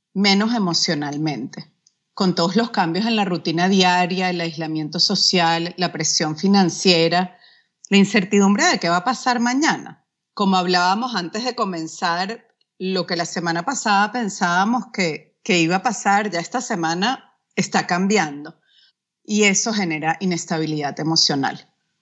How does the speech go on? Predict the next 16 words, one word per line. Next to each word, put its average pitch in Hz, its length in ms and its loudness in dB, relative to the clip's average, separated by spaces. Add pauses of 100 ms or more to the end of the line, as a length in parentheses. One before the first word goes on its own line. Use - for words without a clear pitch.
(520)
Otra 214 260 0
cosa 233 340 -2
que - 120 -4
también 185 760 0 (200)
hemos 190 300 4
visto 220 320 2
mucho 220 340 2
los 220 160 -2
terapeutas 170 720 0
es 156 160 -4
que 202 240 0
al 180 160 2
eliminar 165 560 2
las 196 160 0
rutinas 185 440 0
diarias 156 760 0